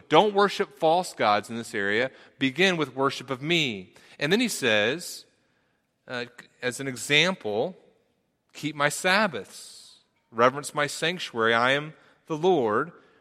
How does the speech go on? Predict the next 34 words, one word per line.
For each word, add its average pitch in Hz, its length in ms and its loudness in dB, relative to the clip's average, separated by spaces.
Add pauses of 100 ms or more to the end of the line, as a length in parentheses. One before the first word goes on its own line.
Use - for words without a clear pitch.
Then 143 120 -4
he 147 80 -2
goes 147 440 0
more 151 300 0
general, 107 480 -4
"If 127 140 -6
you 127 120 -2
walk 127 460 4
in 156 100 0
my 123 160 2
statutes 127 640 -6
and 123 60 -10
observe 120 400 -4
my 143 140 0
commandments 107 540 -8
and 107 140 -10
do 127 200 -2
them." 110 180 -4
So 117 140 -10
he's, 110 120 -12 (200)
he's 117 100 -12
talking 139 380 0
about 117 320 4
there, 117 180 2
that, 117 220 -4
that 120 160 -10
word 117 320 -2
walk 127 420 6
means 113 300 -10
to, 107 200 -6 (280)
to 131 100 -10
conduct 123 480 0
yourself. 107 500 -4
So 110 200 -6